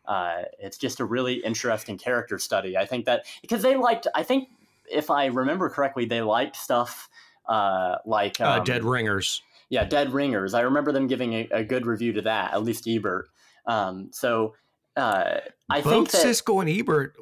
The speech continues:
Speaker 2: uh, I listened to the review today. Uh,
Speaker 1: Mm-hmm.
Speaker 2: you know, you can find it on YouTube. It's just a little four-minute clip, you know, from At the Movies or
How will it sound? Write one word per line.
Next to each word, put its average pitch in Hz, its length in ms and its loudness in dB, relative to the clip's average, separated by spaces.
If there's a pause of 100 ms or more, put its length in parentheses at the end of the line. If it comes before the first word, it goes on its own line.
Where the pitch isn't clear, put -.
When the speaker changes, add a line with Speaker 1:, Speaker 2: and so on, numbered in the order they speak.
(340)
Speaker 2:
uh, 123 120 0
I 135 160 2
listened 143 420 2
to 151 80 2
the 131 80 2
review 123 420 0
today. 120 720 -4
Uh, 101 40 -6 (140)
Speaker 1:
Mm-hmm. 113 120 0
Speaker 2:
you 117 80 4
know, 104 120 0 (260)
you 147 100 0
can 131 60 2
find 127 280 0
it 131 60 2
on 120 140 2
YouTube. 113 500 0
It's 107 100 -4
just - 160 -6
a 113 60 0
little 113 200 4
four-minute 113 640 2
clip, 107 400 -2
you 107 120 -2
know, 101 200 0
from 104 180 -6
At 104 200 -4
the 107 80 -2
Movies 98 480 -2
or 95 160 -4